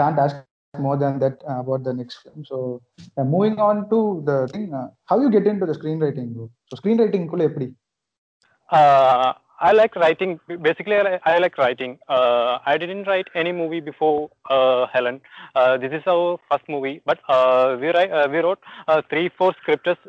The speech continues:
Speaker 2: uh, before doing Helen. But,
Speaker 1: Mm-hmm.
Speaker 2: uh, that works didn't, uh, didn't happen. In, uh, didn't happen. But, uh, we wrote, uh, continuously.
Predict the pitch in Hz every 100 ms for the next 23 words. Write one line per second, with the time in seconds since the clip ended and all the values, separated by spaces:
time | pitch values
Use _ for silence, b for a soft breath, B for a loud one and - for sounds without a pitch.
0 | - 135 135 135 131 143 - 165 143 147
1 | 147 120 98 _ _ _ _ _ _ b
2 | - 165 160 139 131 127 131 139 170 180
3 | - 151 156 208 - 156 147 147 139 139
4 | 139 139 _ _ _ 165 143 160 - 160
5 | - 202 _ - 156 147 143 131 - 170
6 | - _ _ 160 156 160 - 113 175 _
7 | _ _ _ _ _ _ - 175 180 156
8 | 147 135 135 131 131 139 - - - 151
9 | 165 160 165 170 - 139 139 135 - 147
10 | 151 160 - 165